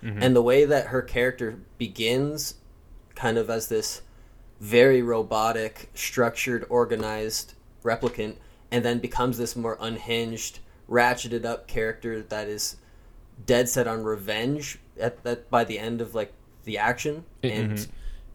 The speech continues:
Speaker 3: It,
Speaker 2: it's amazing watching the escalation
Speaker 3: and you have
Speaker 2: in
Speaker 3: this,
Speaker 2: the performance.
Speaker 3: you have this incredible line that she reads before swimming back to the car in one of the final scenes of the movie where she just says, "I'm the best one."
Speaker 1: Yeah.
Speaker 3: So
Speaker 1: It's,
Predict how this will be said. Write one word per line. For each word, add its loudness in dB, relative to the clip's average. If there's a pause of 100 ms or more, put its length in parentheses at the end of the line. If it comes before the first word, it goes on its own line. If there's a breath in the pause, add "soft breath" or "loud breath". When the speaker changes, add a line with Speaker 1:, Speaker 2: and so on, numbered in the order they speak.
(120)
Speaker 3:
It, 6
Speaker 2:
it's 8
amazing 4
watching 0
the -6
escalation -6 (380)
Speaker 3:
and 4
you 6
have 2
Speaker 2:
in -4
Speaker 3:
this, 4
Speaker 2:
the 0
performance. -6
Speaker 3:
you 4
have 4
this 2
incredible 2 (200)
line 2 (720)
that 2
she 0
reads 0
before 0
swimming 2
back 2
to -2
the -8
car 0
in 0
one 0
of 0
the -4
final 2
scenes 0
of -10
the -6
movie 4
where 2
she -6
just 0
says, -8
"I'm 2
the 0
best -4
one." -12 (840)
Speaker 1:
Yeah. 0 (440)
Speaker 3:
So 0
Speaker 1:
It's, 4